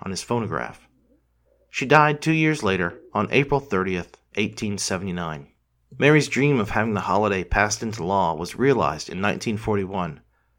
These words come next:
when Congress authorized the observance of Thanksgiving as a federal holiday on the last Thursday of November. So as you sit with your family and share a meal and fellowship together, and you thank God for all that He has done for you,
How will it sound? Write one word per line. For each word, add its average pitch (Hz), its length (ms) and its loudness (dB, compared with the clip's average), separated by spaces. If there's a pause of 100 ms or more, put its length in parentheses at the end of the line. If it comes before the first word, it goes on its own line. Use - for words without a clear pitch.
(140)
when 117 160 -4
Congress 143 560 2
authorized 107 540 2
the 98 60 -4
observance 104 520 -2
of 92 120 -6
Thanksgiving 92 640 -4
as 78 160 -10
a - 40 -18
federal 127 420 2
holiday 85 540 0 (480)
on 98 140 0
the 92 100 -2
last 107 400 2
Thursday 101 380 0
of 95 100 -4
November. 85 560 -6 (840)
So - 160 2
as 120 160 4
you 107 60 -2
sit - 200 -2
with 180 100 -2
your 170 100 0
family 104 460 -2
and 87 140 -4
share 123 260 2
a 127 60 0
meal 95 440 -2 (280)
and 90 100 -10
fellowship 127 420 4
together, 85 480 -4 (320)
and 101 140 -4
you 92 80 -2
thank - 340 2
God 110 300 6
for 101 160 0
all 104 160 6
that 117 100 -2
He 117 80 0
has 117 120 0
done 107 240 -2
for 107 120 -10
you, 78 260 -12